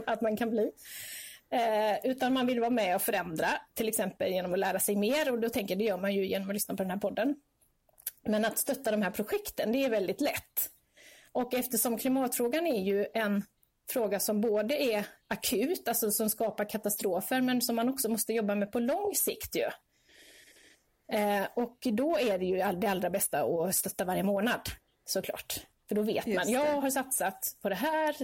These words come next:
Speaker 1: det här vill jag stötta, jag blir månadsgivare. Eh, jag ger den här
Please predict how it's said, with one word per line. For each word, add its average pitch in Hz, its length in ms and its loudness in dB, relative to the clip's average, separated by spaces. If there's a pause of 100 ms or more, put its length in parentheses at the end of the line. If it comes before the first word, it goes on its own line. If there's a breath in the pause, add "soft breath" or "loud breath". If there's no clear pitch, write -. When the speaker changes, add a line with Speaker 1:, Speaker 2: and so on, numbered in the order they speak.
Speaker 1:
det 247 80 -2
här 247 220 2
vill 247 100 2
jag 208 140 2
stötta, 214 380 -2
jag 180 120 0
blir 185 140 2
månadsgivare. 233 1000 2 (760 soft breath)
Eh, 202 180 0
jag 214 120 2
ger 240 300 2
den 208 180 2
här 202 280 0